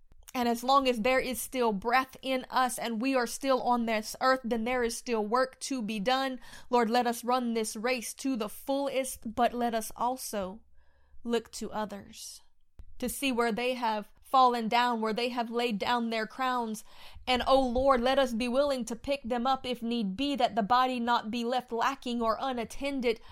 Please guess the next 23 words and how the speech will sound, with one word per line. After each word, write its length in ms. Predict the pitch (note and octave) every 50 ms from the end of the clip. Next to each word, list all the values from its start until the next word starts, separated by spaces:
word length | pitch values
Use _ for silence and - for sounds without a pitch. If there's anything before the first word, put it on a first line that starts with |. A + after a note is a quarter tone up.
| - -
But 320 | A#3+ A3 B3+ B3 G#3+ G3+
better 300 | F#3+ A#3+ B3+ C4 C#4 C#4
than 180 | C4 B3+ B3+ B3
even 400 | A3 B3+ B3+ A3 A#3+ A#3 A3 G#3+
that, 300 | F#3 B3+ C4+ C4 - A#3
Lord, 180 | A#3 A#3 A3+ G#3+
let 160 | A#3+ B3+ A#3+
us 180 | B3 A#3 A#3
be 200 | A3+ G3+ A3+ A3
willing 400 | G#3+ G#3 B3+ C4+ C4 B3 A3+ A3
to 200 | - - A#3+ A#3
intercede 680 | - - C4 C4+ B3 A#3 A3 - - - C#4+ C#4+ C#4 -
for 160 | - B3 A#3
them 260 | G3+ A3+ A3 G#3+ G3+
like 180 | G3+ G3+ F#3+ F#3
Moses 520 | G#3 G#3 G#3+ A#3+ C#4 B3 A#3+ A#3+ A3 G3+
did, 480 | - F#3+ - G3+ F#3 F3 F3+ F#3+ G3 - _ - - - - - - - -
even 180 | A#3+ A3+ A#3
if 140 | A#3 A3+ A3+
it 80 | G#3 -
costs 420 | - B3 A3+ A3 - A3+ G#3+ G#3
us 200 | A#3 B3+ B3 -
something 560 | - - G#3+ G3 F#3+ - - F#3+ F3+ F3+ G3